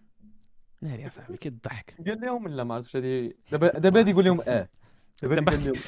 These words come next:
Speaker 1: ودابا راه ديك الكونطرا بحال شباقي، كاع اصلًا واش.
Speaker 2: بقى كاع بالا، بت-،
Speaker 1: <laughs> الو، باقي، شنو باقي درنا ديك كون-، اين كونطرا؟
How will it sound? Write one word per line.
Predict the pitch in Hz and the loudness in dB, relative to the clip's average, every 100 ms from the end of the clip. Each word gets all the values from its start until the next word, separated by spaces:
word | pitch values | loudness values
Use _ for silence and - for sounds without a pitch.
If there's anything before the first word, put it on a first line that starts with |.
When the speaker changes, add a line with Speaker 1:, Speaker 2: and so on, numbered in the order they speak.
| - - - | -16 -8 2
Speaker 1:
ودابا | 151 185 | 6 8
راه | 202 | 8
ديك | 202 | 6
الكونطرا | 208 208 202 | 6 6 6
بحال | 196 208 | 8 8
شباقي، | 165 196 190 190 | 10 8 10 8
كاع | 202 185 | 8 6
اصلًا | - 196 180 | 6 4 6
واش. | 226 - 185 | 4 4 0
Speaker 2:
بقى | 147 143 180 - - - - - - - - - 170 - 143 | 0 -2 -2 -6 -12 -16 -16 -18 -16 -20 -20 -20 -12 -6 -2
كاع | 151 147 | 0 2
بالا، | 151 147 131 | 2 2 0
بت-، | 131 - | -2 4
Speaker 1:
<laughs> | 226 | 6
الو، | 202 | 8
باقي، | 170 185 233 208 - 320 | 6 2 0 -2 -4 -4
شنو | - 233 | 2 4
باقي | 214 202 | 4 2
درنا | 185 170 | -2 0
ديك | 180 | -2
كون-، | - 156 147 139 | -4 -8 -8 -2
اين | 190 190 | -2 0
كونطرا؟ | 185 143 98 | 0 0 -4